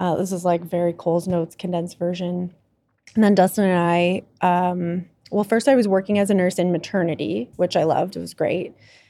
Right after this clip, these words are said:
And then we ended up moving to Grand Prairie and he did a semester of school there.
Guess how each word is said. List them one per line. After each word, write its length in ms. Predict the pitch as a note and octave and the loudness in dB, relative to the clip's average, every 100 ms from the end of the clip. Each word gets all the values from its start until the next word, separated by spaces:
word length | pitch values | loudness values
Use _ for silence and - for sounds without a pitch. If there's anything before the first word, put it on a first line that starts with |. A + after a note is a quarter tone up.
| _ - | _ -8
And 140 | F#3+ F#3+ | -2 2
then 120 | G3 | 2
we 80 | G#3 | 4
ended 180 | A#3 | 4
up 60 | A3+ | 4
moving 360 | F#3+ F#3+ F#3+ F#3+ | 2 0 0 -2
to 80 | F3 | -4
Grand 340 | F3 F3 F3 | -4 -4 -4
Prairie 760 | - C#4 D4 C#4+ C#4+ C#4 C#4 - | 2 4 4 2 0 0 -4 -4
and 220 | G3 F#3+ | -4 -2
he 180 | G3 F#3+ | -2 -4
did 280 | G3 G3 F#3 | 0 0 0
a 60 | |
semester 500 | G3 F#3 F#3 - F3+ | -4 -4 -4 -4 -4
of 140 | E3+ F3+ | -4 -6
school 380 | - A#3 A3+ G#3+ | -4 2 2 4
there. 500 | G#3 G3+ G3 G3 | 6 6 6 4